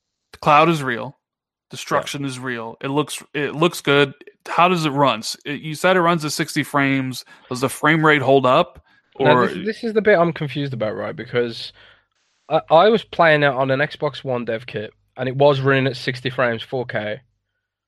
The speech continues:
Speaker 2: Um, but it seemed to use dynamic resolution scaling. As when I look, when I look back at my footage,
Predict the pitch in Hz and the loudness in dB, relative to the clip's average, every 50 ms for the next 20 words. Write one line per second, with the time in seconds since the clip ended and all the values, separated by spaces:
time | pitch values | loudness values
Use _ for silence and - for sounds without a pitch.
0 | _ _ - 120 117 120 117 113 117 113 110 110 123 135 - _ _ _ _ _ | _ _ 0 0 2 2 2 0 -2 -4 -8 -10 -12 -16 -20 _ _ _ _ _
1 | _ _ _ _ 139 139 147 131 123 113 123 127 - - 160 180 190 - - 160 | _ _ _ _ -6 -4 -2 -2 -2 -2 -6 -4 0 2 2 2 0 0 -2 -2
2 | 147 143 135 127 135 131 127 127 131 131 131 127 123 127 123 - 135 123 120 123 | -2 -2 -2 0 2 2 4 4 2 2 2 2 0 0 -2 -2 0 0 0 0
3 | 120 120 120 120 - 123 - - - 113 110 110 110 110 110 110 113 123 - _ | -2 -6 -6 -6 -8 -10 -8 -4 0 0 0 0 -2 -4 -6 -8 -12 -14 -20 _
4 | _ _ _ - 135 123 123 127 135 135 143 151 151 151 151 151 131 - 156 170 | _ _ _ -2 0 0 0 -2 0 2 2 4 4 4 2 0 -2 0 0 2
5 | 165 180 165 160 170 - - - 160 151 151 - 151 139 135 127 131 - 139 120 | 4 4 4 4 2 0 0 2 2 2 2 -2 -4 -4 -4 -4 -4 -6 -6 -6
6 | 123 120 120 - - | -6 -8 -10 -12 -16